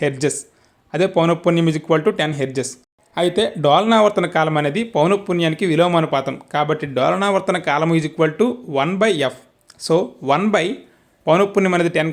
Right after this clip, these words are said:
కాబట్టి one by ten. So, వన్ బై టెన్ అనేది దశాంశ మానంగా మారిస్తే సున్నా పాయింట్ ఒకటి సెకండ్, అంటే డోలనావర్తన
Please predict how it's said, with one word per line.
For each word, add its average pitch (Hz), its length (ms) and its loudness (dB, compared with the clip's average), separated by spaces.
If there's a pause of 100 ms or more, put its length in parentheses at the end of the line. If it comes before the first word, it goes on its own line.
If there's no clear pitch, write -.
కాబట్టి 160 360 0
one 147 180 -2
by 151 80 4 (140)
ten. 127 120 -4 (340)
So, - 140 -2 (180)
వన్ 156 180 2
బై 196 140 4
టెన్ 175 180 -2
అనేది 175 300 0
దశాంశ 170 400 0
మానంగా 160 360 0
మారిస్తే 147 360 -2 (440)
సున్నా 175 260 2 (160)
పాయింట్ 165 360 2 (100)
ఒకటి 151 260 0
సెకండ్, 151 260 -4 (260)
అంటే 151 200 -8
డోలనావర్తన 156 560 2